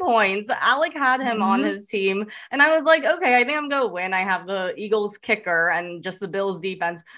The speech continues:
Speaker 1: Nope, the Bills defense just freaking got, like, twenty-two points. And I was like, "Crap." It was,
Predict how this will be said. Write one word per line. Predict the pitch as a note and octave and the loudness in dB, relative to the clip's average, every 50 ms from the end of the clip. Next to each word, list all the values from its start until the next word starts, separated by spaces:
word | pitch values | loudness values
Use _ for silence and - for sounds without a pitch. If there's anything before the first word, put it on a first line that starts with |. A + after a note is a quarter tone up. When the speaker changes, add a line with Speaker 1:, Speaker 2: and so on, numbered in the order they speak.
| - - _ | -20 -20 _
Speaker 1:
Nope, | - F#3+ A#3 D4+ A4 A4+ A#4 - | -2 4 6 6 6 6 4 0
the | D4+ C#4 D4 | -4 -4 0
Bills | D4+ F#4+ G#4+ A4+ A4 D4+ | 0 2 2 2 2 0
defense | F4+ F#4 G4 A#4 - D4 C#4 C4+ C#4 C4+ B3+ B3+ A#3+ A#3 A#3+ G#3+ | 2 4 4 4 6 6 4 4 4 2 -4 -4 -4 -4 -2 0
just | A#3 C4 C4 B3+ B3 B3+ A#3 D3 - B3 - _ - | 0 0 0 0 -2 -4 -4 -6 -8 -16 -20 _ -14
freaking | F4 F4 C#4+ F4+ E4+ D#4+ | -12 -8 -6 -4 -2 2
got, | D4 C#4+ C4 A3+ | 2 2 2 2
like, | A3+ A#3 A#3 A3 - | 2 0 0 0 -2
twenty-two | - G4 G#4 E4 D#4 D4+ D4+ D4+ D4+ D4+ D#4 D4 D4+ C#4+ C4+ C4 A3 | 0 2 2 2 4 4 4 4 4 2 0 -4 -4 -6 -6 -6 -4
points. | B3+ A#3+ G#3+ G#3 G3 F#3 F3 E3+ - | -2 2 2 2 2 0 -2 -8 -8
And | D3+ F#3+ G3 | -6 -2 0
I | G3 G3 G3 | 0 0 0
was | F#3+ F3 | -2 -4
like, | E3+ F3+ E3 E3 D#3 D3 - - _ _ _ _ _ | -4 -4 -4 -4 -4 -6 -8 -12 _ _ _ _ _
"Crap." | - F3 C3+ G#2+ F#2+ - - - A2 | -6 -4 -4 -4 -4 -6 -10 -8 -6
It | G#3 | -4
was, | G3+ G#3 G#3 G3 F#3+ F#3 - | -2 -2 -2 -4 -4 -8 -12